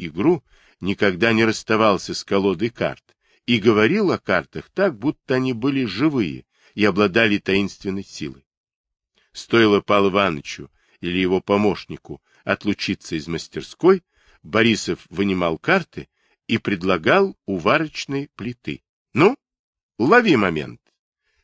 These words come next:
Пока варка уварится, метнём в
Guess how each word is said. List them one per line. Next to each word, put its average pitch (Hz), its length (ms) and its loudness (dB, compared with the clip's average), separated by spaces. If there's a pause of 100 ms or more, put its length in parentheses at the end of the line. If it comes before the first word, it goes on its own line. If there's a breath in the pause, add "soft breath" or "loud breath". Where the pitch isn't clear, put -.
(120)
Пока 139 460 0
варка 101 580 0
уварится, 98 800 -4
метнём 135 680 0
в - 140 -18